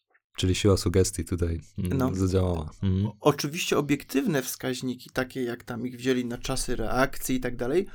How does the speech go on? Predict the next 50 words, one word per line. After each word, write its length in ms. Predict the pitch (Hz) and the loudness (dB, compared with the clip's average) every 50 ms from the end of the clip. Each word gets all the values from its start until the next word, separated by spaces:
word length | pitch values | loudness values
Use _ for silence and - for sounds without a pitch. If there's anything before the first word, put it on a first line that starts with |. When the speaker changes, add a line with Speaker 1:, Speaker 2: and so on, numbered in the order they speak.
| - - - | -12 -4 0
Speaker 2:
bez 160 | 214 226 208 | 2 2 4
zmian, 340 | 208 226 240 214 170 139 131 | 4 4 6 6 6 6 4
no 80 | 139 | 2
bo 80 | 131 139 | 2 0
co 120 | - - | 0 0
miało 160 | 147 143 139 139 | 0 0 0 0
się, 140 | - 151 143 | 0 -4 -6
<laughs> 40 | 151 - - 170 156 | -4 -4 -4 -2 0
no, 60 | - 156 | 2 2
bo 100 | 151 151 | 2 2
się 140 | 151 - 123 | 0 0 -4
nic 120 | 143 135 | -2 0
nie 100 | 127 135 | 0 0
zmieniło, 340 | 147 160 170 185 170 135 110 | 2 4 4 6 6 6 6
tak? 160 | 95 123 135 | 4 2 2
Nie 80 | 135 139 | 4 4
było 120 | 135 131 | 4 4
żadnych 180 | 117 113 120 117 | 4 2 0 0
różnic. 360 | 120 117 117 110 - - - - - - - - - - - - - - - - - - - - - | 0 -2 -2 -4 -8 -10 -14 -16 -18 -18 -18 -18 -18 -20 -20 -20 -20 -18 -18 -18 -18 -18 -20 -20 -14
Ale 260 | - - - - - 170 | -12 -8 -2 -2 -2 0
subiektywne 520 | - - - - - - - 151 156 160 | 0 -2 -2 -4 -4 -4 -4 -4 -4 -4
poczucie, 540 | - 147 143 - - 127 - 127 139 - - | -4 -6 -6 -6 -8 -2 0 0 0 2 2
a, 280 | - - - - 92 85 | 0 2 2 2 2 2
a 60 | - | 4
subiektywne 440 | - 208 190 - 247 - 226 180 185 | 2 2 2 2 0 2 0 0 0
poczucie 280 | - - - - - | -2 -4 -6 -6 -6
też 120 | - - - | -4 0 0
jest 120 | 247 262 294 | 0 4 6
ważne 280 | 349 269 165 131 131 | 4 4 4 4 0
w 40 | 131 | 0
życiu, 440 | 127 131 127 - - - 180 180 196 - - - - - - - _ _ _ _ _ _ _ | 0 0 -2 -2 -2 -2 -4 -4 -4 -10 -18 -20 -20 -20 -20 -20 _ _ _ _ _ _ _
no, 220 | - - 151 190 196 - _ | -10 -10 -8 -10 -12 -16 _
wpadło. 260 | _ - - 95 92 98 | _ -8 -4 -2 0 0
Speaker 1:
No 80 | 110 | 0
tak. 340 | - - 78 82 - - - - _ - - - - - - | 0 -2 -6 -6 -6 -14 -18 -18 _ -16 -14 -14 -14 -6 0
No 80 | 156 170 | 0 4
właśnie, 360 | 165 127 85 - - 90 85 82 | 4 4 4 4 2 -2 -2 0
no 120 | 90 98 | 0 0
to 100 | 98 - | 0 0
świetnie, 360 | 117 - - - - - 120 110 | -2 2 2 2 2 4 0 0
bo 120 | 104 107 | 0 -4
przeszliśmy 460 | - - 110 - - 113 104 - 104 101 | 0 0 0 2 4 2 2 4 2 4
już 220 | 101 101 98 - - - - - | 4 2 0 -2 -6 -4 -2 0
od 100 | 98 98 | 2 4
razu 200 | 101 98 95 98 | 4 4 4 0
płynnie 340 | 98 - 104 104 101 98 98 | 2 2 4 4 6 6 4
do 100 | 95 98 | 4 2
kolejnego 420 | 98 - 98 104 107 117 104 95 80 | 0 2 0 0 2 2 0 0 0
punktu 340 | - 92 87 - - - | 2 0 -2 -2 -4 -8
tutaj 240 | - - 90 82 78 | -6 -6 -6 -6 -6